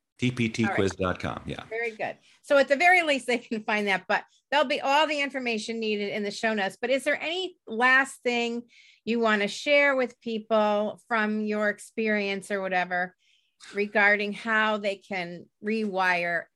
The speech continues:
Speaker 2: and live better?
Speaker 1: Well, I think the, the most important thing is it's so simple, 'cause people listen to a lot of podcasts like this or information, and they're listening, they're evaluating, then maybe they're seeking, and they're hearing all of these things. And I just want to make very clear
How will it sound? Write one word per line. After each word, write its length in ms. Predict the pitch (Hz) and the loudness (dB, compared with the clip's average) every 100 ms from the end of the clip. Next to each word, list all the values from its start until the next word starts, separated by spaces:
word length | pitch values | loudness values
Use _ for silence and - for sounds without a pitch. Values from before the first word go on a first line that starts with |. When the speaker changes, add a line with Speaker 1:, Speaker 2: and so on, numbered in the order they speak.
| - | 0
Speaker 2:
and 480 | 175 160 156 165 - _ _ | 2 2 -2 -10 -20 _ _
live 380 | 202 262 294 233 | -2 4 4 2
better? 420 | 269 320 - - _ _ _ _ - | 0 0 -2 -8 _ _ _ _ -4
Speaker 1:
Well, 140 | 120 | 0
I 160 | 107 123 | 2 0
think 420 | 127 180 - - | 0 0 0 -2
the, 120 | 117 | 0
the 180 | 113 110 | 0 2
most 440 | 107 123 165 175 170 | 4 6 4 2 0
important 460 | 156 147 123 117 | 0 0 0 -2
thing 220 | 139 123 98 | -2 -2 -2
is 180 | 87 | -6
it's 160 | 104 - | -10 -10
so 300 | - 135 156 | -8 0 2
simple, 560 | 143 165 160 123 76 - _ _ _ _ _ _ - | 2 0 0 2 -2 -4 _ _ _ _ _ _ -6
'cause 160 | 139 | -4
people 280 | - 180 175 | 0 0 2
listen 200 | 139 135 | 0 2
to 100 | 123 | 2
a 20 | |
lot 200 | 110 113 | 2 0
of 60 | 113 | 0
podcasts 480 | 120 120 - 110 113 | -2 -2 0 -2 0
like 180 | 107 107 | -2 0
this 240 | 113 113 | -2 0
or 260 | 90 80 95 | -4 -4 -4
information, 640 | 107 107 104 104 - 104 | -4 -2 -2 -2 -2 -2
and 140 | 92 92 | -2 0
they're 120 | 92 | 0
listening, 520 | 101 - 107 101 104 | -2 -4 -4 -4 -2
they're 140 | 90 | 0
evaluating, 560 | 90 92 92 92 92 92 | 0 0 2 2 0 0
then 80 | 90 | -2
maybe 240 | 90 92 | -2 -2
they're 140 | 95 90 | -4 -4
seeking, 560 | - 113 104 85 69 | -2 -4 -2 -6 -6
and 100 | 76 | -8
they're 160 | 80 78 | -8 -4
hearing 260 | 131 117 107 | 0 0 0
all 180 | 101 | 0
of 80 | 98 | 0
these 200 | 98 92 | -2 -2
things. 280 | 98 90 73 _ _ _ | -4 -4 -6 _ _ _
And 120 | - 110 | 0 0
I 80 | |
just 240 | 113 156 - 131 | 2 0 -2 -2
want 260 | 139 - | -2 -2
to 120 | - 113 | -4 0
make 240 | 110 69 | 0 0
very 220 | 110 131 | 0 0
clear 540 | 131 - 117 78 69 | 0 -2 -2 0 -4